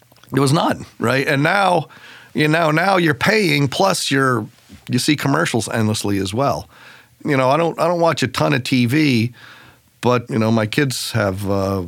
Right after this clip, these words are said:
have subscriptions to a lot of the things, and I find myself using the subscriptions more than linear when I do watch, just because I can,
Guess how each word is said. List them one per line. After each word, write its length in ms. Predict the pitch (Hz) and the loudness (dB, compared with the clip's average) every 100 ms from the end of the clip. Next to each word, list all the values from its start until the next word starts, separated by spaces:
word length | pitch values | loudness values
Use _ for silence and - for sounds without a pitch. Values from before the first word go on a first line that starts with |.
| - | -8
have 200 | - 104 | -4 -4
subscriptions 640 | - 95 - 98 - 98 - | -4 -6 -4 -4 -4 -6 -4
to 100 | 92 | -2
a 40 | |
lot 200 | 95 104 | 0 0
of 80 | 98 | -2
the 100 | 92 | -4
things, 360 | - 98 101 98 | -4 -4 -2 -2
and 80 | |
I 60 | 104 | -2
find 280 | 101 131 127 | 0 0 2
myself 580 | 120 117 123 117 107 - _ - - - - - _ _ _ - | 0 0 0 0 -2 -8 _ -20 -20 -20 -20 -20 _ _ _ -2
using 480 | 139 160 147 143 | 2 2 2 0
the 60 | 135 | 0
subscriptions 720 | - 120 - 156 156 135 113 | 0 -4 -2 -2 0 0 0
more 260 | 117 120 117 | 0 0 0
than 300 | 110 107 113 | 0 0 0
linear 540 | 156 185 127 104 107 | 0 0 0 0 0
when 160 | 107 107 | 0 0
I 100 | 101 | 0
do 240 | 104 202 | 0 0
watch, 460 | 156 95 104 127 - | 0 0 0 -2 -4
just 180 | 131 | -4
because 400 | - 127 139 123 | -2 -2 -2 0
I 100 | 123 | 0
can, 320 | 123 123 107 | -2 0 -2